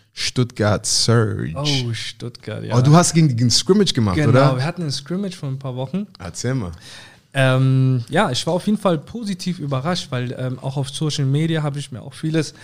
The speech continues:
Speaker 2: ähm, hab ich vieles gelesen, dass die, ähm, durch ein, weil die hatten da ein paar Videos gemacht und so, wo halt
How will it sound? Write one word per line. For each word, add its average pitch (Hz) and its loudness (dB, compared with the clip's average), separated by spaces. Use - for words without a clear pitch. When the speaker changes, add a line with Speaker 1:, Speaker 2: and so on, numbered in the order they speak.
Speaker 2:
ähm, 139 2
hab 135 -4
ich - -4
vieles 147 -2
gelesen, 147 2
dass 123 -6
die, 127 0
ähm, 123 0
durch 123 -4
ein, 131 0
weil 123 -2
die 120 -4
hatten 147 -4
da 147 -2
ein 139 -6
paar 135 -4
Videos 170 -4
gemacht 156 -4
und 170 -4
so, 156 -2
wo 143 -6
halt 139 -2